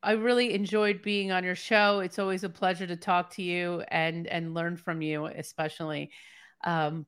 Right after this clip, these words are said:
but I think what I want people to know and what my father wanted people know,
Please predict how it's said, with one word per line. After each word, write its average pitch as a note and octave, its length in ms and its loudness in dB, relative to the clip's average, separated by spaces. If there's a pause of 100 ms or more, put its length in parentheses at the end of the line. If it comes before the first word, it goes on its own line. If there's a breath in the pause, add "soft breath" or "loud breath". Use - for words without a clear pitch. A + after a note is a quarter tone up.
but F#3 340 8
I G3 60 2
think D4 320 0
what A3 280 2
I G#3 100 6
want G3 340 -2
people G3 380 -4
to - 140 -10
know F3 380 2
and E3+ 160 -2
what F3 180 -2
my F3+ 140 -2
father F3+ 420 2
wanted E3 380 -2
people E3+ 300 -8
know, E3+ 300 0